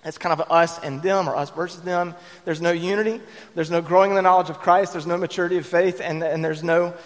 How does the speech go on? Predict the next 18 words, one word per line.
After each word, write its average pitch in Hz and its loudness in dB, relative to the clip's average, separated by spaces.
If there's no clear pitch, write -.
uh, 147 -2
no 165 -2
growing 160 0
in 151 -8
Christ 147 -2
likeness. 147 -2
People 156 -6
leave 151 -4
not 151 -2
satisfied, 165 2
and 143 -10
no 151 -4
one 135 -8
goes 135 -10
in 135 -10
peace. - -20
And 165 0
yet, 156 0